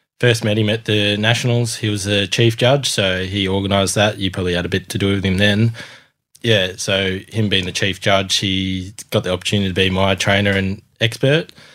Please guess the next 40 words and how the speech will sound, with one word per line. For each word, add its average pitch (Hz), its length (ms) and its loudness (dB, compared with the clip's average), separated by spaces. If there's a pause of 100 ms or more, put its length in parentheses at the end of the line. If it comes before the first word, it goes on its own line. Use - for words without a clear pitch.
(380)
So 117 160 2
his 120 140 4
background 107 600 2
is 104 500 -2 (180)
obviously 90 400 -4
a 87 40 -2
plumber, 98 340 0
but 92 160 0
he 95 80 2
went 90 200 -2
through 95 100 -4
the 92 80 -2
World 92 240 0
Skills 95 300 -4
journey 98 520 2
as - 240 -2
a 92 120 -2
competitor 98 640 -2 (280)
over 123 200 4
in 120 300 2
Saint 117 240 0
Gil-, 131 240 4 (240)
Saint 131 260 2
Gallen, 123 560 4
Switzerland, 135 760 0
o-, 117 280 4 (160)
in 110 140 0
two 117 180 2
thousand 107 440 0
three. 135 320 0 (200)
So, 98 460 2 (240)
yeah, 90 260 2 (260)
coming 101 200 0
through 101 200 0
as 98 140 -2
a 98 180 2
competitor, 104 640 0 (300)
yeah, 95 160 0
been 90 200 0
in-, 90 240 -4